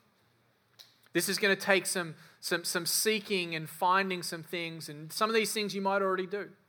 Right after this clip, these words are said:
and that's great. But some of these things you're like, "Actually, I should probably do that. Or I need to change some things so I can do some of those things." But we're gonna start the right way, and I wanna say this. We need to seek God. Do you pray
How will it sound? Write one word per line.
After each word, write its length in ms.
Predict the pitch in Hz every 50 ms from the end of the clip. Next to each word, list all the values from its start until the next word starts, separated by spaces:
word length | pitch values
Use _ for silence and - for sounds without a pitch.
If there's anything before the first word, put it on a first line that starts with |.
| _ -
and 80 | 160
that's 160 | 185 190 185
great. 300 | - - 196 202 185 165 - - _ _ _ _ _ _ -
But 80 | -
some 160 | - - 202 208
of 60 | 208
these 140 | 202 190 196
things 220 | 208 196 190 160
you're 100 | 165 180
like, 180 | 180 170 165 -
"Actually, 340 | 185 190 - - 196 190 180
I 140 | 170 185 190
should 240 | - - 202 170
probably 300 | - 185 185 175 170 165
do 160 | 147 160 185 180
that. 120 | 160 139
Or 40 | 139
I 80 | 151
need 140 | 190 240 262
to 80 | 202 180
change 500 | 185 - - - 180 180 180 175 156 170
some 140 | - 151 135
things 280 | - 151 143 139 131 -
so 100 | 147 143
I 60 | 131
can 160 | - 139 131
do 220 | 131 135 131 127
some 260 | 120 - - 139 123 127
of 60 | 127
those 220 | 123 117 117 -
things." 220 | - 123 120 117 -
But 100 | 135 131
we're 100 | 143 156
gonna 120 | 175 175
start 360 | - - - 156 147 139 - - - - - - -
the 100 | - 143
right 280 | 139 143 147 147 147 156
way, 220 | 147 135 131 131 131
and 80 | 131
I 40 | 131
wanna 180 | 135 139 143 143
say 220 | - - 143 135
this. 240 | 135 135 131 - -
We 60 | 143
need 140 | 147 151 143
to 60 | 135
seek 360 | - - - 160 147 147 -
God. 400 | - 143 131 123 113 101 110 - - _ _ _ _ _ _ _ _ _ _ _ _ _ _ _ _ _ _ _ _ _ _ _
Do 120 | - 165 190
you 320 | 202 202 196 196 202 190
pray 720 | 196 - - - 214 214 196 175 139 127 120 123 135 151